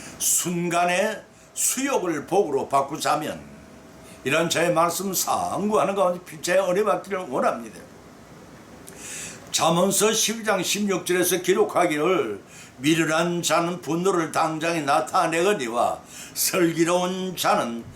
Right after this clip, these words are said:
수욕을 참느니라"고 하였습니다. 이 말씀 미련한 자는 자신이 모욕이나 손익을 당하는 적시로 격분하여 상대방과 다툼을 일으키고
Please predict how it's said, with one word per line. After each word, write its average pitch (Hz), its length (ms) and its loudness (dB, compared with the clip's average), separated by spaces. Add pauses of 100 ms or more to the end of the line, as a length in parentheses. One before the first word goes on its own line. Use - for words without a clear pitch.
(180)
수욕을 160 500 0
참느니라"고 101 1600 -2
하였습니다. 220 600 0 (1300)
이 202 400 2
말씀 214 560 0
미련한 185 420 0
자는 165 260 0
자신이 165 680 0 (540)
모욕이나 190 760 4
손익을 202 880 -2
당하는 147 560 2
적시로 175 680 -2 (340)
격분하여 170 600 -2
상대방과 165 600 0
다툼을 151 480 0
일으키고 175 720 -2